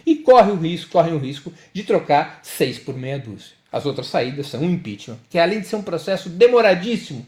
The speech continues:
é um processo controlado pelo Congresso, e no Congresso dominam as forças oligárquicas, os partidos da velha direita, ou a renúncia, que coloca nas mãos do presidente da República a decisão sobre o que vai acontecer,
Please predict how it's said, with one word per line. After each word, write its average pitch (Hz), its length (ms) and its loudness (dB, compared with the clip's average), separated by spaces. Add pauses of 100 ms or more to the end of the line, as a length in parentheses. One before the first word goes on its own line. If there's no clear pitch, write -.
(340)
é 147 60 -2
um 151 60 -2
processo - 500 -12
controlado 160 800 2
pelo 123 180 -8
Congresso, 123 580 -6 (220)
e 131 80 -4
no 147 100 0
Congresso 143 520 -2
dominam 135 480 -4
as 110 120 -10
forças 151 420 -6 (140)
oligárquicas, 139 880 -2 (180)
os 135 140 -12
partidos 123 520 -6
da 117 100 -6
velha 113 260 -8
direita, 143 480 -6 (220)
ou 285 160 8
a 254 60 6
renúncia, 240 720 -2 (340)
que - 140 0
coloca 233 380 4
nas 170 220 0
mãos 170 540 0 (100)
do 147 120 -4
presidente 143 420 0
da 135 80 2
República 240 520 -2
a - 20 4
decisão 208 640 2 (120)
sobre 151 280 -4
o 143 40 -6
que 135 120 -10
vai 135 180 4
acontecer, 120 680 -8